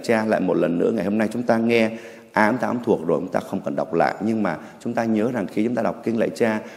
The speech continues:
chúng ta phải có một cái thái độ là chúng ta bỏ cái niềm trông cậy của chúng ta vào đó. Và cuối cùng, à, thì, à, liên quan đến Kinh Lạy Cha, Ngài cũng nói rằng Kinh Lạy Cha nó quan trọng bởi vì ba cái điều như sau.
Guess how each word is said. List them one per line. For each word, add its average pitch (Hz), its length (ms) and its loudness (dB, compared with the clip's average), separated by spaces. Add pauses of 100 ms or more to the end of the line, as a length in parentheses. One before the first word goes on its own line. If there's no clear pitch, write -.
(140)
chúng 127 100 -2
ta 120 140 2
phải 87 160 0
có 85 220 0
một 120 240 -2
cái 120 140 -4
thái 135 140 -6
độ - 340 4
là 92 180 0
chúng 117 180 -4
ta 117 120 -2
bỏ 90 400 2
cái 135 80 -4
niềm 110 260 2 (320)
trông 139 320 0
cậy 98 160 6 (100)
của 73 100 -6
chúng 110 120 -6
ta 120 160 -4
vào 90 180 -2
đó. 82 280 0 (320)
Và 90 100 0
cuối 117 180 0 (100)
cùng, 92 220 2 (340)
à, - 140 -4
thì, 87 240 4
à, 80 120 2 (520)
liên 123 320 4
quan 117 160 6
đến 127 140 2
Kinh 120 140 0
Lạy 101 180 2
Cha, 107 260 2 (140)
Ngài 90 220 -2
cũng 113 200 -6
nói 107 140 -2
rằng 104 160 -4 (300)
Kinh 123 180 2
Lạy 107 200 6
Cha 110 200 4
nó 127 200 -2
quan 113 240 0
trọng 87 180 0 (140)
bởi 80 180 2 (100)
vì 90 200 0
ba 113 380 0 (140)
cái 110 140 0
điều 104 220 2
như 110 180 -2
sau. 113 280 2